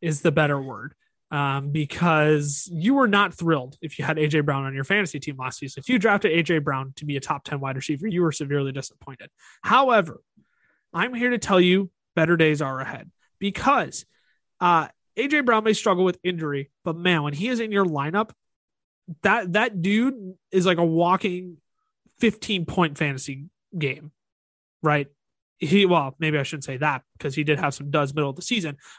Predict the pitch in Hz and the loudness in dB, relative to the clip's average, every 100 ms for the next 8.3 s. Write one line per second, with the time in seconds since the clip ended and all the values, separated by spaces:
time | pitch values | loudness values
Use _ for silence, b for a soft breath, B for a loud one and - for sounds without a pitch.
0 | - 220 202 269 - 311 311 208 175 185 | 0 2 4 2 2 2 2 2 4 4
1 | 180 - 180 143 135 143 160 165 - 233 | 2 -4 -4 -4 -6 -4 -2 0 0 0
2 | 220 214 180 185 165 139 135 127 - 151 | 2 2 2 2 0 -6 -6 -10 -6 0
3 | 156 214 - 151 156 - 180 - 139 160 | 2 2 0 0 0 -2 -6 -4 -2 -2
4 | 190 - - 240 240 247 196 156 151 202 | -2 -4 -14 -12 -4 -4 0 2 2 4
5 | 214 190 208 214 220 226 240 247 b b | 2 0 -2 -2 -4 -4 -6 -6 b b
6 | _ 214 254 302 269 226 220 220 220 b | _ -2 -2 0 0 4 6 6 4 b
7 | _ - 175 165 175 202 196 _ - 165 | _ -2 0 2 2 2 -2 _ -10 -2
8 | 170 151 147 | 0 0 -4